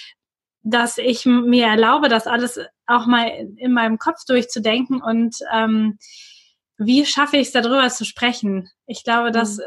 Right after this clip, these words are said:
Speaker 1: ist das, ähm, Schwierigste, gerade für Frauen, denke ich. Ich weiß nicht, wie es bei der, auf der Männerseite ist, vielleicht auch so, äh, das alles auszusprechen, gerade dem Partner gegenüber und auch zu sagen, „Du, ich hab da die und die Fantasie, ich würd das gern erleben.“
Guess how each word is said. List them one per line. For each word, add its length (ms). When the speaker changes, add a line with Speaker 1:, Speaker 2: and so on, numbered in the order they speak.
Speaker 1:
ist 280
das, 420
ähm, 540
Schwierigste, 640
gerade 320
für 160
Frauen, 380
denke 200
ich. 60
Ich 60
weiß 160
nicht, 140
wie 40
es 100
bei 120
der, 160
auf 80
der 100
Männerseite 560
ist, 220
vielleicht 320
auch 160
so, 180
äh, 140
das 180
alles 260
auszusprechen, 720
gerade 460
dem 200
Partner 360
gegenüber 420
und 140
auch 140
zu 160
sagen, 600
„Du, 320
ich 180
hab 140
da 120
die 140
und 120
die 120
Fantasie, 500
ich 200
würd 140
das 220
gern 220
erleben.“ 580